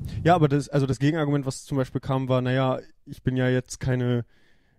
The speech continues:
ich bin jetzt kein Rassist, nur weil ich damals meine Kinder so und so verkleidet habe.“ Ähm, und meine Kinder sind dadurch ja auch keine Rassisten geworden, weil sie diese Kleidung so angezogen haben. Ähm, und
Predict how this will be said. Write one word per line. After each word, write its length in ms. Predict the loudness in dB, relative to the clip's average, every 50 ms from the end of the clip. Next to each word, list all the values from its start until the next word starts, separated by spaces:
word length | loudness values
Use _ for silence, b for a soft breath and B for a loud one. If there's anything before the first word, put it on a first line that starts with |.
| _
ich 100 | -6 -2
bin 100 | 0 0
jetzt 140 | 0 0 0
kein 160 | -2 -2 -2
Rassist, 720 | 0 -2 -4 -4 -4 -4 -4 -4 -6 -10 -14 -16 -16 -8 -2
nur 320 | 2 4 6 6 6 6
weil 280 | 6 4 4 4 2 0
ich 220 | -2 -2 -2 -2 -4
damals 560 | -2 -2 0 0 2 0 0 0 -2 -4 -4
meine 220 | -2 -2 -2 -2
Kinder 280 | -4 -4 -4 -4 -2 -2
so 100 | -2 -2
und 100 | -4 -4
so 80 | -6 -8
verkleidet 480 | -8 -8 -6 -4 -4 -6 -6 -8 -10
habe.“ 300 | -8 -8 -8 -8 -10 -12 -14 -18 b b b b b b b b b b b _ _
Ähm, 680 | 0 2 4 4 4 4 2 2 0 0 0 -2 -4 -6 -10 -20 _ b b b b b b b b b _ _ _ _
und 800 | 2 4 6 6 6 6 4 4 2 0 -4 -6 -8 -12 -16 -18 _ _ _ _ -2
meine 200 | 0 0 0 0
Kinder 240 | -2 -2 0 0 0
sind 160 | -2 -2 0
dadurch 260 | 2 2 2 0 0
ja 80 | -4 -6
auch 140 | -6 -4
keine 280 | -4 -2 -2 0 -2 -2
Rassisten 480 | -4 -4 -4 -6 -8 -8 -8 -8 -4 -4
geworden, 420 | -2 0 2 4 4 4 2 0
weil 180 | 0 0 0 0
sie 580 | -2 -4 -4 -2 -2 -2 -4 -4 -6 -8 -10 -10
diese 280 | -10 -10 -8 -6 -8 -6
Kleidung 340 | -4 -4 -4 -2 -2 -4
so 120 | -4 -6 -6
angezogen 540 | -6 -6 -6 -8 -8 -8 -8 -6 -6 -6 -6
haben. 260 | -6 -6 -8 -10 -14 B B B B B B B B B _ _ _ -4
Ähm, 640 | 0 2 2 4 2 2 2 0 -2 -2 -4 -4 -8 -4 0
und 360 | 2 2 2 2 -2 -10 -12